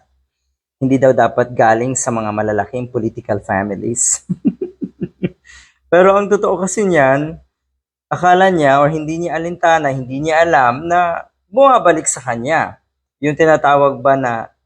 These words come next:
boomerang, nagba-backfire kay Sara Duterte, yung kanyang mga salita, yung kanyang mga sinasabi. Ito yung sinabi ng, ng Pulse Asia, Pulse Asia President, "Parang boomerang nga eh.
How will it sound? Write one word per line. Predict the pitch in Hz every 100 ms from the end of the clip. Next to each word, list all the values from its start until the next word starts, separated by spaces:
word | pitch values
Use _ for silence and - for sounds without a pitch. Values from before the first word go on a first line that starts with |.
| _ _ _
boomerang, | 120 156 147 139 156 139 104 - - _ _ _ _ _
nagba-backfire | - 123 120 110 160 - - 160 127 95 - -
kay | 139
Sara | 135 131 120
Duterte, | 120 117 117 107 104 147
yung | 151
kanyang | 165 160 156
mga | 160 151
salita, | 160 156 160 262 - _ _ _
yung | - 160
kanyang | 170 160
mga | 156 147
sinasabi. | 151 147 131 120 107 113 104 - _ _ _ _ _ _ _ _ _
Ito | 131 131 180
yung | 160 147
sinabi | 165 135 120 127
ng, | 151 135 117 117 - _ _ _ _
ng | 120 123 123
Pulse | 151 170 170 -
Asia, | 165 147 - 120 117
Pulse | - 156 170 -
Asia | 139 135 131
President, | - 123 - 120 160 233 _ _ _ _ _ -
"Parang | 190 208 214
boomerang | 196 190 175 170 160
nga | 185 143
eh. | 90